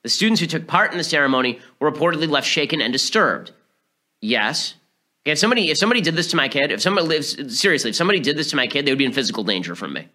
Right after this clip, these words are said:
Like that, <laughs> like if, if you did this to my kid, if you decided to take my parenting power away from my chi-, from me and, and pretend that you are going to raise my child as the opposite sex and thereby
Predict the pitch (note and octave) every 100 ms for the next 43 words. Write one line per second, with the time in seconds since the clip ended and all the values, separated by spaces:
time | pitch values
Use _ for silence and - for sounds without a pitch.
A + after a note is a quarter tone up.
0 | _ _ _ - C#3 D#3+ - - G#3+ F#3+
1 | E3 F3+ F3 G#3+ F#3+ F3+ F3 E3 C#3+ D3+
2 | D3 C#3+ - _ _ - B2+ F#3 F#3+ G3
3 | E3 E3 C3 D#3 C#3 C#3 C#3+ C#3+ C#3 C#3
4 | B2 B2+ B2+ G#2+ A2+ B2 B2+ A#2 A2+ -
5 | B2 A2+ - A#2 B2+ C#3 E3 - _ _
6 | A#2+ A#2+ A2+ - A#2 G#2 C#3 D#3+ C#3 A#2+
7 | D#3 D3+ C3+ C3+ B2+ A#2 A2+ C#3 C3+ C#3+
8 | C3 - A#2+ B2+ C3+ A#2+ A2+ A#2 A#2 C3
9 | C3 A2+ - B2 D#3+ - - _ _ -
10 | B2+ D3+ D#3+ D3 B2+ A#2 G2+